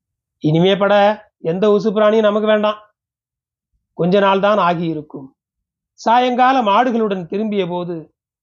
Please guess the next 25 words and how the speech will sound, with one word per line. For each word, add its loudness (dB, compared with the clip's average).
அவர் 0
கைகளில் 0
அழகான 0
ஒரு -8
நாய்க்குட்டி, -12
செவளை 0
நிறம், -10
தேங்காய் 0
மண்டை. -10
அதன் 0
முகத்தை 0
பார்க்கும்போது -2
வாழைப்பூவிலிருந்து -2
இரண்டு 0
மடல்கள் 2
தொங்கிக் -6
கொண்டிருப்பதைப் -2
போன்ற -6
அகன்ற 0
பெரிய -4
காதுகள். -4
"சனியனை 2
வேலைக்கு 2
வாங்கி 2
வந்துட்டியா? -2